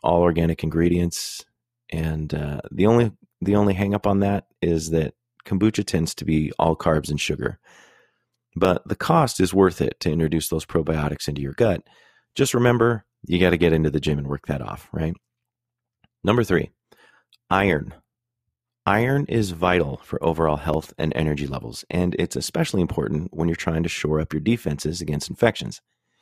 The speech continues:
Red meat's typically the go-to for dietary iron. Spinach is fantastic, but <laughs> you'd have to eat plates and plates and plates full of spinach to get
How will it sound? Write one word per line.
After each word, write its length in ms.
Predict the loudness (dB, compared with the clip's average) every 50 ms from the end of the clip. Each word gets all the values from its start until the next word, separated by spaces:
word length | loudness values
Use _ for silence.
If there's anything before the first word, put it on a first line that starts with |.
| _ _ _ _ _ _ _ _ _ _ -2 2
Red 200 | 2 2 4 4
meat's 260 | 2 2 2 0 -2
typically 380 | -4 -4 -4 -2 0 0 0
the 80 | 0 0
go-to 680 | 2 4 4 4 4 4 2 0 0 0 0 -2 -8 -12 _ _
for 120 | -4 -2
dietary 480 | 2 2 4 2 2 2 2 2 2 2
iron. 360 | 2 0 0 2 0 0 -4 -6 _ _ _ _ _ _
Spinach 460 | -20 -12 -4 0 2 2 2 2 0 -2
is 80 | -4
fantastic, 600 | -2 -2 -2 0 0 -2 -2 -2 -4 -6 -8 -6 _
but 240 | 0 0 0 0 -2 -6 _ _ _ _ _ _ _ _ _ _ _ -12
<laughs> 1200 | -12 -12 -12 -18 -16 -14 -14 -14 -12 -12 -14 -12 -12 -10 -8 -8 -8 -8 -10 _ _ _ _ -6
you'd 200 | -2 0 0 2
have 200 | 2 0 -2 -2
to 180 | -6 -8 -4 -2
eat 220 | -2 -2 -2 -4 _ _ _ _ _ _ _ _ _ _ -8
plates 380 | -2 0 0 0 0 -2 -6 -4
and 200 | -2 -2 -2 -2
plates 360 | -4 -6 -4 -4 -6 -8 -8 -8
and 140 | -6 -6 -6
plates 300 | -4 -6 -6 -6 -6 -8
full 160 | -8 -8 -8
of 80 | -8 -6
spinach 380 | -6 -4 -2 -2 -2 -4 -4 -6
to 80 | -4
get 220 | 0 0 0 0